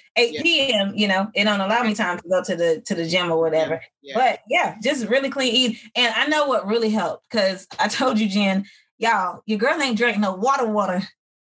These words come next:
Speaker 1: since probably, like, a couple days after Thanksgiving.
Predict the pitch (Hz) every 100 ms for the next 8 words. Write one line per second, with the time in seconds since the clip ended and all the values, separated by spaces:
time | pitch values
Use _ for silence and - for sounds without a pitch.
0 | _ _ 220 - - 254 214 - 233 220
1 | 208 196 185 - - _ _ _ _ _
2 | - 220 214 202 202 202 202 202 202 196
3 | 185 190 202 156 147